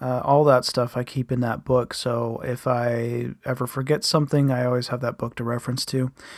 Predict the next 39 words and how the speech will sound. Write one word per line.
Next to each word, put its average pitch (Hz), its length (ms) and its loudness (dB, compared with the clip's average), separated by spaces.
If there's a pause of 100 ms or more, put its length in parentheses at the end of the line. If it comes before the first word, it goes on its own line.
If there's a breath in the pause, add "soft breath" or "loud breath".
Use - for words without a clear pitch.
(320 loud breath)
Uh, 127 260 2
but 127 280 0
I'll 131 380 2
also 156 360 8
just 151 180 -2
jot 143 260 6
down 139 240 6
ideas, 131 640 2
you 127 120 -4
know, 120 320 -4
um, 117 500 -4
where 131 240 -2
to 135 120 -2
go 131 200 4
to 131 220 0
next, 123 440 0
who 131 140 0
to 135 100 0
talk 127 340 -4
to, 113 340 -6 (180)
uh, 110 420 -2 (880 loud breath)
all 143 200 10
of 135 60 8
that 127 180 8
stuff 113 380 0
is 120 120 -6
in 135 100 4
that 123 220 2
book, 123 220 0
and 120 100 -4
I'm 113 120 -4
constantly 135 640 2
updating 120 640 -4
and, 117 360 -4
and 113 240 -4
writing 117 300 -2
more 113 240 -4
in 113 120 -2
there. 110 280 -6